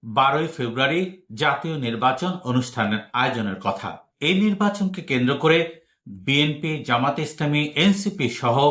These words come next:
যত দল আছে সবাই তাদের নির্বাচনী প্রচারণা শুরু করে দিয়েছেন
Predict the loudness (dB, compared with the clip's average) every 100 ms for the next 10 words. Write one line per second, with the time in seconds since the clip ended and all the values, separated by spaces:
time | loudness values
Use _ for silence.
0 | 2 -10 _ _ _ -12 -2 2 2 2
1 | 2 2 4 4 4 0 0 -2 -2 -8
2 | -4 0 2 2 0 -6 -4 0 0 0
3 | -2 -2 0 -2 -2 -6 -6 -4 -4 -2
4 | 2 2 0 -4 0 0 2 0 2 2
5 | 0 0 -4